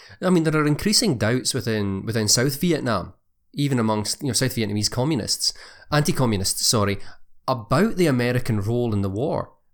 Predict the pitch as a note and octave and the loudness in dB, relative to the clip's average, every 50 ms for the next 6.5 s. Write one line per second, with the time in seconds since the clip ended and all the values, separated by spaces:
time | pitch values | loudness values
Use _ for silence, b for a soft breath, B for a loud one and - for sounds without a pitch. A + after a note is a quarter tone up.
0 | _ _ - E3 F3 E3 D#3+ D#3 F3 D#3 D3+ - - D#3 D#3+ D3 D#3+ C#3+ C#3 C3+ | _ _ 0 2 4 4 4 4 4 4 2 0 0 0 2 4 4 4 2 0
1 | - - - F#3+ - - B3+ G3 D#3 D3 C#3+ D3 C3+ B2+ A2+ G2 G#2 G#2 G2+ G2 | -2 -2 0 2 2 2 2 0 0 0 0 0 0 0 -2 0 0 0 0 2
2 | A2 A2 C3 D3+ C#3 D#3 F3+ F3 D#3 A#2 C#3 C3+ B2+ - B2+ B2 A#2+ B2 - - | 2 2 2 2 0 0 -2 -2 -2 0 -2 0 0 0 0 0 -2 -6 -10 -14
3 | - - A#2 A2+ A2 G2+ G2 G#2 A#2+ C3+ A#2 - A2 G#2+ G2+ - - A#2 C#3 D3 | -14 -10 -6 -4 -4 -4 -2 -2 -2 -2 -2 -4 -6 -8 -4 0 2 4 4 2
4 | D3 - - E3 B2+ A#2+ A#2+ G#2+ G#2 G#2 G#2+ G#2+ A2 A2 - - G#2 G2 F#2 - | 0 -2 -6 -6 -4 -4 -2 -2 -2 -2 -2 -2 -2 -4 -4 -4 -4 -6 -6 -8
5 | - - - - A2+ A2+ C3 C3+ - A#2+ A#2 - - - - - B B B B | -12 -12 -8 -6 -4 -2 0 0 0 2 2 4 4 2 2 0 B B B B
6 | B B B B B B B C3+ A#2 G#2 | B B B B B B B -2 -2 -2